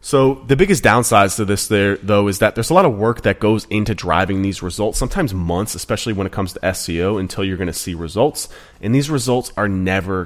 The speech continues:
guaranteed. You just don't know for a fact if you're gonna rank someone, if you're gonna drive those leads. So you're spending a lot of your own capital internally to get these things up and running, and there's no guarantee that you're gonna get 'em.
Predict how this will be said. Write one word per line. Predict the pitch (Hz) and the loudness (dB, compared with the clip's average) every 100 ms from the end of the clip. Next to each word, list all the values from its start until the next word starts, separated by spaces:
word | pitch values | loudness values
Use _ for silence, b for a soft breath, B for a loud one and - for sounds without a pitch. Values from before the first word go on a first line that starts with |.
| 90 | -6
guaranteed. | 92 90 87 85 - - 196 113 80 - - _ _ _ _ _ | -4 -4 -4 -6 -10 -6 -2 -2 -4 -12 -20 _ _ _ _ _
You | 120 | -4
just | 143 139 113 | -2 0 2
don't | 113 92 | 2 2
know | 110 | 0
for | 107 95 | 2 -2
a | |
fact | - 127 120 | 2 2 0
if | 87 | -2
you're | 95 | -4
gonna | 90 | -2
rank | 85 98 | -2 -4
someone, | - 98 92 | -4 -4 -4
if | 90 | -4
you're | 87 | -4
gonna | 82 | -4
drive | 90 82 80 | -2 -2 -2
those | 80 92 | -4 -2
leads. | 104 - | -4 -2
So | 98 | -4
you're | 95 | -4
spending | - 131 127 | -2 0 2
a | |
lot | 107 98 | 2 2
of | |
your | 90 | 0
own | 92 92 | -2 0
capital | 90 85 82 | 0 0 -2
internally | 80 123 117 95 | -4 -4 -2 -2
to | 85 | -4
get | 90 | -6
these | 90 - | -6 -6
things | 87 87 | -6 -6
up | - | -8
and | 85 | -2
running, | 131 107 101 B B B | 0 2 0 B B B
and | 113 | 0
there's | 127 127 | 2 4
no | 147 | 2
guarantee | 139 127 139 | 0 -2 0
that | 117 | 0
you're | 92 95 | 0 -2
gonna | 87 | -2
get | 90 | -4
'em. | - | -4